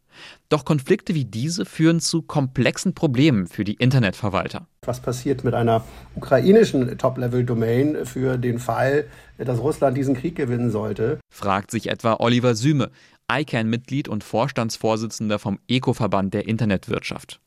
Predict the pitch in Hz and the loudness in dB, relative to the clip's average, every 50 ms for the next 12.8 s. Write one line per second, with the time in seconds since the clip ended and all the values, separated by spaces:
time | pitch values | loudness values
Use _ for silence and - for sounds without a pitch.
0 | _ - - 127 123 135 127 139 151 143 151 170 - - - 147 139 131 - 175 | _ -4 0 4 4 6 6 6 6 6 4 4 2 2 2 2 2 2 4 4
1 | 147 135 - 131 131 135 151 180 185 185 - - - - - - 147 131 123 143 | 4 4 6 6 6 6 6 6 4 0 -4 -10 -20 -18 -4 -2 -2 0 0 -2
2 | 123 127 - - 131 143 165 165 - 180 165 165 - 156 147 - - 147 123 127 | -4 -4 -2 0 0 0 0 -2 -4 -4 -6 -4 -6 -8 -10 -8 -6 -4 -2 -2
3 | 123 127 - 151 - - 143 123 - 131 123 127 120 127 - - 120 - - 117 | -2 -2 -4 -6 -6 -6 -6 -6 -4 -4 -4 -4 -4 -6 -8 -10 -10 -10 -8 -6
4 | 120 127 139 139 127 131 135 143 - - - - - - - - - - - - | -4 -2 -2 -2 0 0 0 0 -2 -4 -12 -20 -20 -20 -20 -20 -20 -20 -14 -4
5 | - 120 123 143 139 123 127 120 135 127 - - 139 135 123 123 127 127 120 123 | -2 0 0 2 2 4 4 2 2 0 -2 0 2 4 4 4 4 2 2 4
6 | 117 117 117 127 - - - - - 135 - 143 123 - 127 120 123 127 123 123 | 4 4 4 2 -2 -10 -8 -6 -6 -6 -6 -6 -4 -2 -2 0 0 2 2 2
7 | 120 117 - - - 113 113 117 - 127 117 113 120 120 - 123 107 107 107 113 | 0 0 -2 -2 0 0 0 0 0 0 0 0 -2 -2 0 0 0 2 2 2
8 | 117 135 120 110 113 110 113 120 - - - - - - 113 107 110 - - - | 2 0 -2 -2 -2 -2 -2 -4 -8 -12 -20 -18 -10 -2 0 0 0 0 0 0
9 | 107 104 107 107 - - 123 110 120 117 104 - - - - _ _ 113 104 127 | 2 4 4 2 2 2 2 2 2 2 0 -2 -6 -12 -20 _ _ -2 0 2
10 | 151 196 208 156 110 95 98 110 120 - - 113 123 127 117 120 - - 107 120 | 2 2 2 0 -2 -2 -4 -4 -4 -4 -2 0 0 0 0 -2 -2 -2 -4 -4
11 | 123 - 139 120 117 113 120 117 - - 120 117 120 117 113 113 110 - 120 113 | -2 -2 -2 0 0 0 -2 -4 -4 -4 -4 -2 -2 -2 -4 -4 -4 -4 -4 -2
12 | 123 117 107 113 117 120 117 107 - - - - 107 90 - - | -2 -2 0 0 0 2 0 0 -2 -4 -6 -8 -8 -8 -8 -12